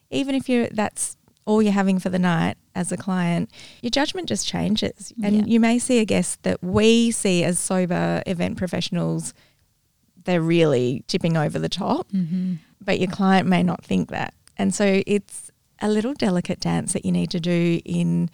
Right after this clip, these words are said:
Speaker 1: so I'll give you a situation. Security has come up to me at an event and said,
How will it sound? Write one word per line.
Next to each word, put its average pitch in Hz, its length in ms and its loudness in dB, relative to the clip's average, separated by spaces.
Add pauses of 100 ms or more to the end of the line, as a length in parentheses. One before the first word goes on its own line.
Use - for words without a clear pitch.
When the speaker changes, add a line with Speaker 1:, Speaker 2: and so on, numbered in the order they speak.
(260)
Speaker 1:
so 247 200 4 (360)
I'll 226 100 2
give 247 140 -2
you 247 100 6
a 208 60 4
situation. - 800 -8 (840)
Security 220 600 4
has 196 100 0
come 180 240 -4
up - 140 -4
to - 100 -6
me 170 200 0
at 165 80 -2
an 175 100 -4
event 170 320 -4
and 170 160 -2
said, 170 320 -2